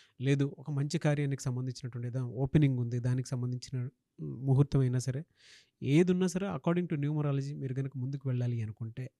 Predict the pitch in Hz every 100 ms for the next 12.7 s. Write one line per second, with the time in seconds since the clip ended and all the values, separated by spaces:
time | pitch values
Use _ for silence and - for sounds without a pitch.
0 | _ _ _ _ _ _ - 165 160 156
1 | 143 135 135 127 123 131 120 127 120 117
2 | 120 120 - 131 - 143 131 - _ _
3 | _ _ _ _ - - - 208 285 240
4 | 156 - 147 143 143 139 180 151 131 123
5 | 131 127 120 120 - 156 180 147 131 131
6 | 120 120 143 - 165 - 131 - 214 285
7 | - 147 143 120 170 170 185 160 - 127
8 | - 117 117 98 - _ 143 135 - -
9 | 185 160 113 - _ - _ _ _ -
10 | 139 165 175 156 139 135 127 143 170 -
11 | 147 160 160 151 147 151 135 135 135 127
12 | 123 120 120 120 117 120 143